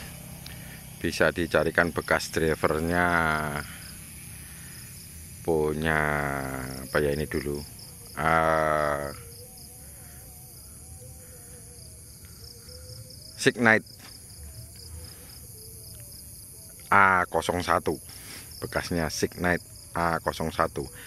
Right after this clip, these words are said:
Jadi modenya low,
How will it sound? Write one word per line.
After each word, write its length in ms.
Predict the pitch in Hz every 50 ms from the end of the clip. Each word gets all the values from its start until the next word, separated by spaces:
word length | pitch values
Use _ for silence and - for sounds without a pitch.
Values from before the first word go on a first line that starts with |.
| - - - - - - - - - -
Jadi 480 | - - - 202 110 120 131 139 147 - - - - - - - - -
modenya 640 | 87 90 87 - - 92 90 95 101 113 127 143 156 - - - - - - - - - - - - - - - - - - - - - - - - - - - - - - - - - - - - - - - - - - -
low, 320 | - 101 113 131 160 214